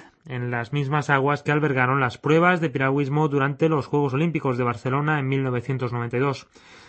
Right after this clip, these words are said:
Por su parte, la pareja formada por Jaroslav Wolf y Ondřej Štěpánek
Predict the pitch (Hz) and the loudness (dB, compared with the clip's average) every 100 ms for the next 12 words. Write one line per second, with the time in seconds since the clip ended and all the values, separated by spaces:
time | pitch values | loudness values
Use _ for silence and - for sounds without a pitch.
0 | - - 139 165 165 156 143 147 139 143 | -8 -2 2 6 6 6 4 4 0 0
1 | 151 147 147 143 143 139 131 143 156 156 | 2 2 2 0 0 2 2 2 2 2
2 | 151 131 165 170 - - 147 143 139 127 | 0 4 4 4 0 -8 -6 -2 -2 -4
3 | 151 147 127 143 151 156 175 170 | -2 -4 -4 -4 0 0 0 -2